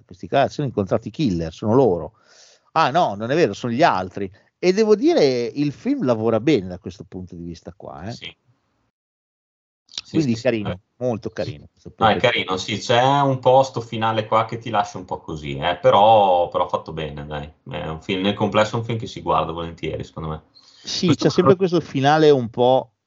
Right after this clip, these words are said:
Speaker 1: e, e, e qui negli horror un po' mi, mi, mi, mi disturba il finale volemo se bene, nel senso che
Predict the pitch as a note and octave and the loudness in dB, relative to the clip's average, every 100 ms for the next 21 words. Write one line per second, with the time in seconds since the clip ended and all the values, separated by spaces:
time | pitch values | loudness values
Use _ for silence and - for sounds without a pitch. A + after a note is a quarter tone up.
0 | _ - E2+ - A2 - B2 - E3+ E3+ | _ -18 -16 -14 -16 -14 -16 -8 -6 -4
1 | C3 A2+ C3 D3 B2+ A2+ G#2 A#2+ G2+ G2 | -2 2 4 4 0 -2 0 0 0 -4
2 | F#2+ G2+ G2+ G#2 G2 A2 F#2+ F#2+ - - | -8 -10 -10 -10 -10 -8 -6 -8 -8 -6
3 | F2 D#2+ D#2+ E2+ F2 - F#2 - - F#2+ | -6 -6 -6 -8 -8 -6 -8 -8 -8 -2
4 | G2+ G#2 G2 F#2 F2 F#2+ F#2+ F2+ - E2+ | 2 4 2 2 0 0 0 -2 -4 -4
5 | E2+ D#2+ D2 D#2 F2 - A#2+ A2+ A#2 C#3 | -4 -4 -6 -8 -8 -4 -4 -4 2 4
6 | A2+ | 4